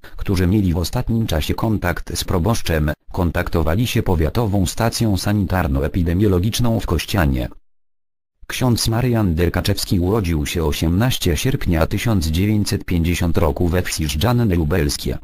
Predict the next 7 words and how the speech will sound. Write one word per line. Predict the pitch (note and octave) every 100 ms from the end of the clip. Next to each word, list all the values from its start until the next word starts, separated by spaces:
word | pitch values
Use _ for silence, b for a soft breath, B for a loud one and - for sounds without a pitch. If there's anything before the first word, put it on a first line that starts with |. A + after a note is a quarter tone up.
| - - - -
W | -
Poznaniu | - F#2 F2 E2 E2
ukończył | D#2 C#2+ G2 G2 A#2+ A2 E2
liceum | D#2 G2+ A#2 B2
i | G#2+
seminarium | G2 F#2 G2+ F2+ F#2+ G2+ F#2+ F2
duchowne. | B2 D#2+ C#2 C2+ A1+